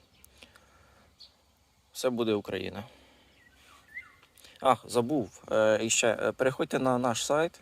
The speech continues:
village life крапка biz. На ньому ви дізнаєтеся дуже багато інформації всякої про, як про життя в селі,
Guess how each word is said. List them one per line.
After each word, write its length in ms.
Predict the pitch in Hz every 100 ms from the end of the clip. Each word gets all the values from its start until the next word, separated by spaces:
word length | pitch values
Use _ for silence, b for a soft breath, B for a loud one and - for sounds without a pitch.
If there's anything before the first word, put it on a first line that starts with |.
| 117
village 420 | 120 120 113 113
life 680 | 113 110 - - - 113 107
крапка 300 | 117 107 120
biz. 320 | 120 180 - B B B B B 117
На 60 |
ньому 280 | 113 127 120
ви 100 | 117
дізнаєтеся 760 | 107 110 127 120 113 110 - 110
дуже 240 | 117 113
багато 340 | 104 110 107
інформації 600 | 113 - 135 147 135 135 110
всякої 420 | - 120 - 113
про, 280 | 113 113 107
як 160 | 107
про 220 | - -
життя 280 | 101 107 117
в 80 | 107
селі, 340 | - 135 151